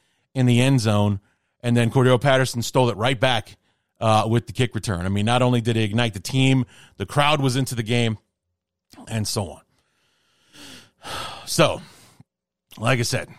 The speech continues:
second half, we start with the football, and it, it basically begins the Bears' demise, uh, in the second half, 'cause it's obvious from the way the second half went, the Falcons made the adjustments that were needed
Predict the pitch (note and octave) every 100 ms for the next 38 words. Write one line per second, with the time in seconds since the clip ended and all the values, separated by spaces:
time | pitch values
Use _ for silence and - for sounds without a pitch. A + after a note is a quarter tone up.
0 | - - D3 C#3+ C#3 C#3+ - G#2+ A#2 -
1 | C#3+ C#3+ C#3 C3+ - C3 B2+ A#2+ - _
2 | _ _ - D#3 - C#3 C#3 B2+ - _
3 | _ _ _ _ _ _ _ _ C3 B2
4 | A#2 A2 - - - - B2+ C3 A2 C#3+
5 | A#2 E3+ D#3 E3 D#3+ C3+ B2+ D3 D3 A#2+
6 | A#2 C3 C3 B2 G#2+ - - _ _ _
7 | A#2+ B2+ C3+ A#2+ F#2 - - _ _ _
8 | A2 A2+ A#2+ A2+ G2+ B2+ A2 G#2 A2+ E2
9 | - A2 G#2+ - B2 D3 C#3+ C3+ - C#3
10 | B2 A#2 C3 C3+ - D3 C3+ B2 C3 A2
11 | G#2+ C3+ G#3+ - _ _ _ _ _ _
12 | _ _ _ _ _ _ - C3+ D3 C#3
13 | A#2+ G#2+ A#2+ A2+ A2 G2+ A#2+ A#2 A#2+ G#2+
14 | - A2 A2 A2 A#2+ G2